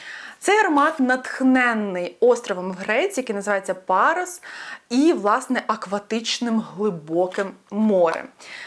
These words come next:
Ну, почнемо з пакування. Я думаю, всі ви знаєте, яка репліка. Я мала тільки невеличкий travel size, Beach Walk, і я, відверто кажучи, продала цей аромат. Це зовсім не мій аромат.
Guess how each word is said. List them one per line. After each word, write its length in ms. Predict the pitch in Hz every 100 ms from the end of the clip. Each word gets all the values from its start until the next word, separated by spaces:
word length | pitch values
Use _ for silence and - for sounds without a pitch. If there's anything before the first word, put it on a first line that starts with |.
| -
Ну, 100 | 453
почнемо 480 | 480 320 339 330 269
з 100 | -
пакування. 480 | 254 262 269 508 403
Я 80 |
думаю, 240 | 247 262 254
всі 200 | - 320
ви 80 | 254
знаєте, 420 | 254 247 233 233
яка 260 | 226 233
репліка. 500 | 226 240 403 294 269
Я 160 | 226 269
мала 240 | 339 277
тільки 360 | 247 262 247 190 220
невеличкий 1080 | 240 269 262 285 294 262 - 233 226 202 202
travel 300 | 240 226 185 185 -
size, 600 | 254 466 523 - - 196
Beach 280 | 247 - 202
Walk, 280 | 214 440 -
і 40 | 202
я, 140 | 233
відверто 360 | 226 196 202 -
кажучи, 300 | 196 185 190
продала 420 | 185 190 208 190
цей 180 | - 175
аромат. 380 | 180 220 466
Це 120 | - 196
зовсім 420 | 254 247 - 196
не 60 |
мій 140 | 190 190
аромат. 380 | 185 196 311